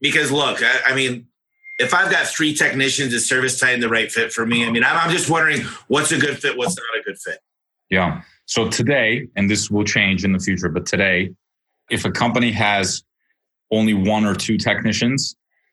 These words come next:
Speaker 2: we have not gotten the same level of success as we've had with people that have three or more technicians. So one or two is, is not a perfect fit today. And if somebody doesn't have any office staff,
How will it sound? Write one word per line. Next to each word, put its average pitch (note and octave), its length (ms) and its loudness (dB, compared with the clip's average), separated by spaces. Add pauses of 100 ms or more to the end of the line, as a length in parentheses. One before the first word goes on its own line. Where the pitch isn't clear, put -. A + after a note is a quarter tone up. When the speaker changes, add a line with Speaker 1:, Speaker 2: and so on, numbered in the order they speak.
(240)
Speaker 2:
we G2+ 240 2
have G2+ 180 0
not G2+ 460 0
gotten G#2 300 2
the G2 80 0
same G2 280 0
level F#2+ 260 2
of F2 120 0
success - 560 0
as F2 140 -2
we've F2+ 300 0
had F2+ 260 2
with E2+ 200 0 (280)
people G2 260 0
that F2+ 140 2
have F2+ 260 0
three G2 220 2
or F#2+ 80 2
more F#2 200 2
technicians. G#2+ 720 -2 (460)
So G2+ 160 -2
one A2 200 2
or G#2+ 100 2
two G#2+ 220 0
is, F#2+ 260 -2
is F#2+ 160 -2
not G2+ 220 2
a F#2 40 0
perfect - 400 -4
fit - 140 -2
today. A#2+ 320 0 (960)
And G2 300 2
if G2 200 -2
somebody A2 440 0
doesn't A2 380 0
have G2+ 220 2
any G#2+ 300 2
office G#2 380 0
staff, A#2+ 340 0